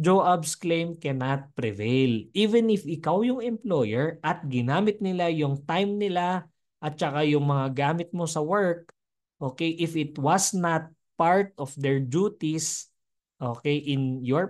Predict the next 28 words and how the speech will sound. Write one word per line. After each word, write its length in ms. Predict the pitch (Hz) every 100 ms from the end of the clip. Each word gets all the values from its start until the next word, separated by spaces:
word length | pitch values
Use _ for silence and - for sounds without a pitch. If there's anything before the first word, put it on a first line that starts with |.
| -
particular 720 | 175 170 165 165 151 143 139
employment, 800 | 139 131 165 202 226 160 143 151 -
then 560 | 131 165 190 143 - _ _ 185
it 160 | 180
will 260 | 180 175 165
be, 460 | 143 143 165 160 - _ _ _ _ _ - 131
okay, 240 | 131 151
the 160 | 139 135
inventors 880 | 139 127 131 135 143 131 131 135 -
who 160 | - 175
will 240 | 175 165 139
own 400 | 135 139 123 95 _ _ -
that 320 | 127 - -
particular 800 | - 117 - 113 110 107 104 98 107
invention. 580 | 107 90 78 82 - - _ _ _ _ _ _
Okay, 320 | 95 90 135
so 160 | 151 170
mga 200 | 170 165
kaibigan, 320 | 160 156 190
malinaw 400 | 160 147 135 123
ba? 240 | 117 143 - _ _ _ _ -
Okay? 320 | 104 120 180 - _ _ _ _
So 320 | - - 196
far, 400 | 196 - 180 180 - _ _ _ _ _ _ _ _ _ _ -
pag 160 | 185
ikaw 400 | 170 165 226 240
ay 80 | 233
employed, 720 | 226 220 156 135 170 165 143